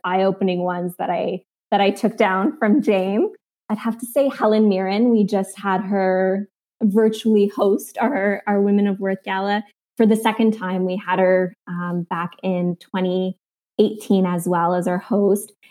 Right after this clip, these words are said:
And she's just absolutely astonishing, like, super humble,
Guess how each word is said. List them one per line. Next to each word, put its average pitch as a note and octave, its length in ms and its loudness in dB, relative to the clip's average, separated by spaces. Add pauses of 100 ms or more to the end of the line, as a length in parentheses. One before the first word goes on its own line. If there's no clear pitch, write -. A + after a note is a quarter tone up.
(120)
And G3 180 4
she's A3+ 360 2
just C#4+ 240 0 (420)
absolutely F#3 1300 0 (640)
astonishing, G#3 920 -6
like, F#3 480 0 (560)
super C4+ 340 2
humble, A#3 920 2